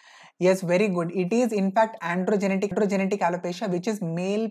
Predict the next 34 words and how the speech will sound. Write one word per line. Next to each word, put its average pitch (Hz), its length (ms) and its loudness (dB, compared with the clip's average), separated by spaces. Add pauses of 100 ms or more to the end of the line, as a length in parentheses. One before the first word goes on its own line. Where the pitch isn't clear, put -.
pattern 180 340 -4
baldness 170 320 -4
is 185 60 -6
there, 233 260 -4
and 180 260 -6
bilateral 190 640 -2
temporal 190 500 -4
hairline 185 420 -6
recession 165 420 -10
is 151 120 -12
also 147 260 -6
there. 139 160 -10 (2250)
I 180 100 -10
don't 208 180 -4
know 269 80 -6
why 160 180 -4
is 196 360 -2
this, 190 400 -6
uh, 170 100 -4
you 156 160 -6
know, 180 300 -8 (120)
uh, 147 800 -4 (120)
connection 170 560 -8
being, 165 500 -6
uh, - 20 -8 (480)
uh, 147 80 -4 (680)
interrupted 180 540 -2
in 156 160 -2
between. 135 400 -6 (460)
Okay, 220 220 -2
so 208 280 -2
sorry 185 340 0
for 170 180 -6
this. 226 320 -2